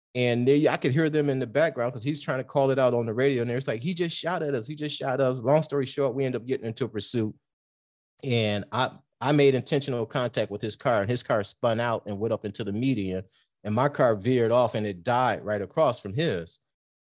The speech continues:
Well, I can hear, he was behind me. I could hear his engine revving. So I knew he was gonna try to ram my car. So I jumped out of the car, and then sure enough, here he comes off the median right at me.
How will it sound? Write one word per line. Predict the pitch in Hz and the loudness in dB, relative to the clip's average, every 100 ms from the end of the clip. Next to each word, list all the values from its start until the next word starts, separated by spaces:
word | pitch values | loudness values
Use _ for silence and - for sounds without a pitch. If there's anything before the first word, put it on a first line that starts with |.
| _ | _
Well, | 123 123 | -4 -2
I | 180 | 0
can | 180 127 | 0 0
hear, | 117 214 170 117 117 - _ _ _ _ - | 2 2 4 2 -2 -8 _ _ _ _ -2
he | 185 | 0
was | 156 | 0
behind | - 107 165 180 120 | -2 -2 0 0 0
me. | 110 | 0
I | 139 | -2
could | 131 110 | -2 -4
hear | 139 190 | 0 0
his | 147 120 - | 0 -4 -2
engine | 170 135 107 | -2 -2 -2
revving. | 127 147 98 85 _ _ _ _ _ _ - | 0 0 -2 -10 _ _ _ _ _ _ -2
So | 127 | 2
I | 135 | 4
knew | 196 190 | 2 2
he | 170 | 0
was | 139 | -2
gonna | 147 127 | -4 -2
try | 160 123 | 0 0
to | |
ram | 107 113 113 | 0 -2 -2
my | 101 95 | -4 -6
car. | - 165 80 - _ _ _ _ - | 0 0 0 -8 _ _ _ _ -6
So | - 127 | 2 4
I | 175 | 2
jumped | 147 165 147 | 0 -2 0
out | 147 131 | 0 -2
of | |
the | 113 | -4
car, | - 196 165 127 | -2 2 2 2
and | |
then | 113 113 | -4 -8
sure | - - 151 | -8 -2 0
enough, | 147 175 151 | 2 2 0
here | 143 139 | 0 -2
he | 170 | -2
comes | - 143 127 - 123 | -2 -2 -2 -4 -4
off | 127 - | -4 -4
the | 117 | -2
median | 160 170 123 107 | 0 0 -2 0
right | 113 123 | 2 4
at | 175 196 87 | 4 2 -2
me. | 80 | -16